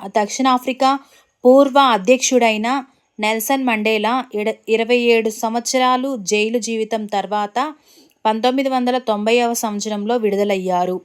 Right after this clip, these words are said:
జాతి వివక్ష విధానానికి విజయవంతంగా ముగింపు పలికారు. జాతిపరంగా విభజితమై ఉన్న దేశంలో శాంతిని నెలకొల్పారు. ప్రపంచవ్యాప్తంగా మానవ హక్కుల ఉద్యమానికి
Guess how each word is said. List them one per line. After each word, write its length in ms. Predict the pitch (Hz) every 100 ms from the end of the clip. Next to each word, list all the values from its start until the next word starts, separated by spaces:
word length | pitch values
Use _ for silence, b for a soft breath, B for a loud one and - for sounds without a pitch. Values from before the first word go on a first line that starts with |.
| _ _ _ _ -
జాతి 460 | 180 233 240 277 311
వివక్ష 500 | 247 226 254 254 294
విధానానికి 1040 | 226 202 214 240 240 233 220 214 269 330 302 b b _
విజయవంతంగా 960 | 185 220 254 277 269 247 240 226 226 254
ముగింపు 480 | 226 208 233 233
పలికారు. 640 | 233 208 196 202 185 185 185 _ _ _ -
జాతిపరంగా 1000 | 185 233 226 247 277 269 254 247 247 240 - _ _ _ _ _
విభజితమై 720 | 208 220 240 262 269 262 254
ఉన్న 380 | 247 220 220 220 - 190
దేశంలో 640 | 208 220 247 247 240 247
శాంతిని 680 | 247 226 208 233 247 240
నెలకొల్పారు. 800 | 247 208 202 220 208 202 190 190 - b b b b -
ప్రపంచవ్యాప్తంగా 880 | 233 277 277 294 262 233 247 247 262
మానవ 440 | 233 214 220 254
హక్కుల 380 | 240 220 - 233
ఉద్యమానికి 840 | 220 190 220 220 208 208 302 320